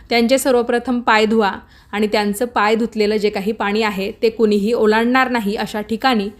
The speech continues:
किंवा मग एखाद्या झाडाला तुम्ही टाकू शकता, फक्त तुळशीला टाकू नका. कारण, अ, एका देवाचं स्नान घातलेलं पाणी आपण दुसऱ्या देवाला, म्हणजेच तुळशीलासुद्धा आपण देवी मानतो, तर तिथे टाकून चालणार नाही. आपण कन्या बोलवतो तर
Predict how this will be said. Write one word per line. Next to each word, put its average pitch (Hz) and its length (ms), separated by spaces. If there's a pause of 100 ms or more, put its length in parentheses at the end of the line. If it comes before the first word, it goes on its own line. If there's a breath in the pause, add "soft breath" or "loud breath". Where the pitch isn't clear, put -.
(220 soft breath)
किंवा 214 220
मग 240 180
एखाद्या 214 320
झाडाला 214 420 (100)
तुम्ही 208 160
टाकू 208 280
शकता, 226 400 (320 soft breath)
फक्त - 240
तुळशीला 233 500
टाकू 220 300
नका. 185 240 (460 loud breath)
कारण, 240 260 (680 soft breath)
अ, 196 220 (180)
एका 240 300
देवाचं 269 480
स्नान 240 360
घातलेलं 214 380
पाणी 202 380
आपण 214 380
दुसऱ्या 220 440
देवाला, 214 400
म्हणजेच 208 360
तुळशीलासुद्धा 240 520
आपण 240 280
देवी 226 200
मानतो, 220 480 (340 loud breath)
तर 233 180
तिथे 254 200
टाकून 240 340
चालणार 220 340
नाही. 214 300 (260 soft breath)
आपण 226 240
कन्या 226 340
बोलवतो 226 440
तर 226 180